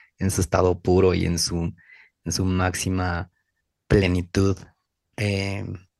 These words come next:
que, que la tuya ahora. Eh, entonces, <laughs> si yo, si,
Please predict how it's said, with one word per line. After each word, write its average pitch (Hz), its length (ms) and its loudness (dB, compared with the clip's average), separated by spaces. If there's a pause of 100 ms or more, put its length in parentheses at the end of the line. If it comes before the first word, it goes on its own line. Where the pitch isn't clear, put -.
(540)
que, 101 340 4 (1000)
que 110 140 4
la 90 160 2
tuya 95 580 4 (800)
ahora. 95 440 4 (840)
Eh, 101 200 0
entonces, 104 300 6
<laughs> 107 120 6
si 101 80 2
yo, 113 380 6 (440)
si, 95 640 2